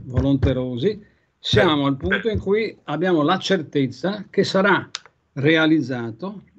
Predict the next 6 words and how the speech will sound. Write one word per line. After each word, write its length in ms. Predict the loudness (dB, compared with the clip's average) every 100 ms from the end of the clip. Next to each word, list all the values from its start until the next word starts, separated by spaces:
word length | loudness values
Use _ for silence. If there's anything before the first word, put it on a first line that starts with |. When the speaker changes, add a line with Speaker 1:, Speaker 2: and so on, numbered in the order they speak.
| _
Speaker 1:
in 160 | -8 -4
tempi 320 | 0 0 0
brevi, 520 | -2 -2 0 0 -2 -6 -18 _ _ _
quattro 380 | -8 -6 -4 -4
anni, 340 | 0 2 0
cinque, 560 | 0 0 0 2 0